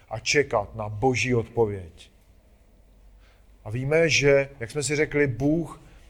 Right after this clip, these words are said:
nikdy nikým z jeho božích dětí neopovrhne. Nikdy nás neodvrhne. Nic nikdy nás nevytrhne z jeho ruky. I když hřešíme,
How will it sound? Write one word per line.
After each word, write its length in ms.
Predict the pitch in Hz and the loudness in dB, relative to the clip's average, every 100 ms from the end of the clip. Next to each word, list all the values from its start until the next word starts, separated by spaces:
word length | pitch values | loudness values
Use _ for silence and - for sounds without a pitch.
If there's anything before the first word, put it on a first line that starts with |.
| - | -14
nikdy 840 | 123 139 170 165 135 110 110 107 107 - - | -6 0 2 2 -2 -4 -4 -4 -8 -14 -14
nikým 800 | 120 143 165 - 165 165 160 156 | -8 -4 -6 -6 -6 -4 -4 -6
z 180 | 135 110 | -4 2
jeho 340 | 147 147 156 | 2 4 2
božích 440 | 135 139 135 151 123 | 0 -2 -2 -4 -4
dětí 340 | 127 123 143 | -4 -4 -4
neopovrhne. 720 | 131 147 156 135 120 113 113 - - - | 0 0 2 2 2 -2 -6 -8 -16 -14
Nikdy 840 | 120 143 180 147 123 123 127 135 - - | -4 0 0 0 2 2 2 -2 -10 -8
nás 400 | 123 123 120 - | 0 2 2 2
neodvrhne. 560 | 143 156 135 127 131 | 4 4 4 2 0
Nic 540 | 120 135 160 185 - 131 | 0 0 0 0 -2 -4
nikdy 640 | 139 170 147 117 113 120 - - - | -2 -2 0 0 0 -2 -8 -20 -4
nás 520 | 123 123 123 - - - | 2 4 4 0 -4 -12
nevytrhne 1040 | 117 135 156 185 170 147 131 127 117 107 107 - | -8 -2 2 2 4 2 2 0 -4 -2 -4 -8
z 160 | 104 107 | -4 2
jeho 260 | 139 135 | 2 4
ruky. 400 | 135 143 - 117 - - - - - _ - _ - - - - | 2 2 0 -2 -6 -20 -20 -20 -20 _ -20 _ -20 -20 -20 -6
I 80 | 143 | 2
když 380 | 196 185 - - - - - - | 4 4 0 -6 -20 -20 -20 -10
hřešíme, 880 | 120 127 170 - 190 156 123 127 | 0 2 4 4 2 0 2 2